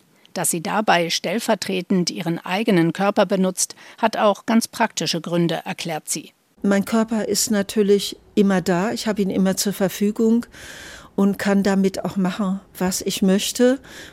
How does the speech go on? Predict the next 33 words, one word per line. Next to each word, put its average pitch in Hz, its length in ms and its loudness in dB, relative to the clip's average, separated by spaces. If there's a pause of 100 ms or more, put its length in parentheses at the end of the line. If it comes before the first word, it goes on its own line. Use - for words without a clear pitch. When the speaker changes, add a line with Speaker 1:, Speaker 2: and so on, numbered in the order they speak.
(140)
Speaker 2:
und 196 200 2
muss - 600 0
niemanden 202 480 4
fragen. 214 960 2
Und 175 560 -2 (400)
für - 160 4
mich 220 200 8
ist - 160 0
es 202 140 0
auch 196 160 0
so 202 380 4
wie 202 100 2
so 202 240 2
eine 185 320 0
Ausstülpung. 185 1040 2 (380)
Wenn 208 180 6
ich 202 140 0
mich 202 160 0
selbst 220 420 2
nehme, 190 480 2
ist - 220 -2
es - 240 -6 (260)
authentisch 220 960 0 (400)
und 190 220 0
dann 202 340 2 (120)
ist - 160 -4
es, - 320 -6 (180)
dass - 480 -2 (340)
ich - 180 -6
das 202 220 -2
nach 190 240 -4
außen 220 420 2
gebe, 196 540 2